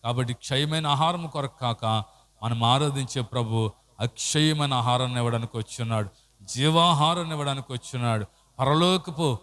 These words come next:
నిత్య జీవాన్ని ఇవ్వడానికి వచ్చున్నాడని గుర్తించి ప్రభువుతో సహవాసం చేయాలి. ఆయనతో సహవాసం చేయడం అనేది ప్రారంభిస్తే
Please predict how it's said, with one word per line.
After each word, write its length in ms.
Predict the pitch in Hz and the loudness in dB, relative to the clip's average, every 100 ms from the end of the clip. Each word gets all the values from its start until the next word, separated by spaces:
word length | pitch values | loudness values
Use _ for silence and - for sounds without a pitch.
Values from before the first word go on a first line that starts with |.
| _ _ 117 | _ _ -2
నిత్య 340 | 143 - 185 | -2 2 0
జీవాన్ని 440 | 151 165 160 156 | 2 0 0 0
ఇవ్వడానికి 420 | 139 147 143 139 135 | 0 0 0 -2 -8
వచ్చున్నాడని 520 | - 135 127 123 123 | -8 -4 -2 0 -2
గుర్తించి 680 | 120 113 123 117 - 110 - _ _ - | -4 -4 -4 -4 -2 -2 -4 _ _ -2
ప్రభువుతో 460 | 120 120 165 170 160 | 0 4 2 2 -2
సహవాసం 680 | 143 120 123 123 120 117 110 | -2 -2 -2 -2 -2 -6 -6
చేయాలి. 380 | 110 110 107 101 - _ _ | -2 0 0 -2 -6 _ _
ఆయనతో 500 | 107 139 165 170 175 | 2 2 2 -2 -4
సహవాసం 760 | 151 139 117 143 156 170 - 160 - | -2 -2 0 2 2 0 -4 -8 -8
చేయడం 260 | 139 139 131 | -8 -6 -4
అనేది 220 | 127 123 | -2 -4
ప్రారంభిస్తే 840 | - 117 120 123 117 - 117 107 | -2 -2 0 -2 -4 -4 -4 -4